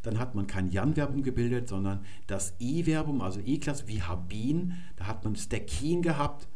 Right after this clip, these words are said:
Und da dieser Längenunterschied ja im Deutschen dann aufgegeben wird, fallen die zusammen, sodass wir also das Stecken transitiv wie intransitiv dann zu einem Verb verschmilzt. Aber das ist natürlich schwach.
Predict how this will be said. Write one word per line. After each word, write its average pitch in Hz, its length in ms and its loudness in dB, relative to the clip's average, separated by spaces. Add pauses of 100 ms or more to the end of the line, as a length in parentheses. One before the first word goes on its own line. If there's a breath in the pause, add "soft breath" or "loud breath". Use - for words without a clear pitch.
(540 soft breath)
Und 107 180 0
da 107 160 2
dieser 107 240 0
Längenunterschied 123 680 2
ja 104 120 0
im 98 100 0
Deutschen 95 320 0
dann 85 140 0
aufgegeben 110 580 -2
wird, 107 200 0 (260 loud breath)
fallen 113 420 0
die 113 140 0
zusammen, 110 460 0
sodass 104 360 -2
wir 101 180 -2
also 87 200 -2
das 85 120 -2
Stecken 101 500 -2 (200 loud breath)
transitiv 110 640 -2
wie - 60 -4
intransitiv 110 840 0 (240 loud breath)
dann 98 160 -2
zu - 200 -2
einem 120 420 2
Verb 110 200 2
verschmilzt. 113 600 2
Aber 87 200 -2
das - 220 -2
ist 165 140 0
natürlich 135 460 2
schwach. 87 380 -2